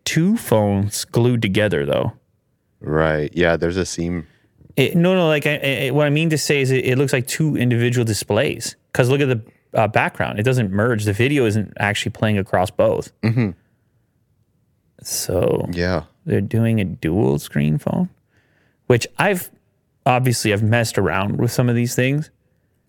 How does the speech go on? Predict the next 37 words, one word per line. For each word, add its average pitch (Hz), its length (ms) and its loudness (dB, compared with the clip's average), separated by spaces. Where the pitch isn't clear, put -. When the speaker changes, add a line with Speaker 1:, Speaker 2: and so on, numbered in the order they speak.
Speaker 1:
Shout 165 360 2
out 254 240 0
to 170 200 0
the, 131 160 0
to - 240 -2
the 127 100 2
guy 104 380 0
in 110 220 0
China 117 500 0
one 90 240 0
time 67 340 -2
that - 140 -4
was 104 160 -6
like, 60 180 -2
"Hey 143 180 0
man, 107 240 0
I 110 100 0
bought 117 200 0
this 120 180 0
Z 104 400 0
T - 160 -4
E 107 280 0
dual 110 340 2
screen 104 380 -4
phone 113 380 -2
because 110 320 -2
I 107 80 2
saw 104 300 2
it 101 60 2
on 95 100 0
your 90 100 -2
channel." 85 380 -4
Speaker 2:
Oh, 104 160 4
the 92 380 0
burger 101 360 0
joint 80 360 -8
guy. - 320 -8